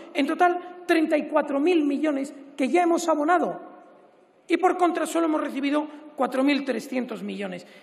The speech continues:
Y esto es a lo que me refiero. El gran aplauso de Pedro Sánchez ha provocado un agujero económico en España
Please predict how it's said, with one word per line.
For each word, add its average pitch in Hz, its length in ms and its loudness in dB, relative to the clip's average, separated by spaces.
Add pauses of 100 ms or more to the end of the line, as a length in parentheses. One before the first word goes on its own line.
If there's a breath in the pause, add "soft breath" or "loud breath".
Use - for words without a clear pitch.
(120)
Y 320 100 2
esto 381 180 2
es 339 80 -2
a 339 60 4
lo 330 100 0
que 330 80 -4
me 294 80 0
refiero. 285 420 -2 (240)
El 247 180 0
gran 359 240 2
aplauso 320 920 -2
de 240 200 0
Pedro 294 340 0
Sánchez 277 580 -4 (680)
ha 302 160 2
provocado 311 720 2
un 311 140 2
agujero 247 680 -2 (460)
económico 254 800 2 (300)
en 349 160 4
España 262 500 -2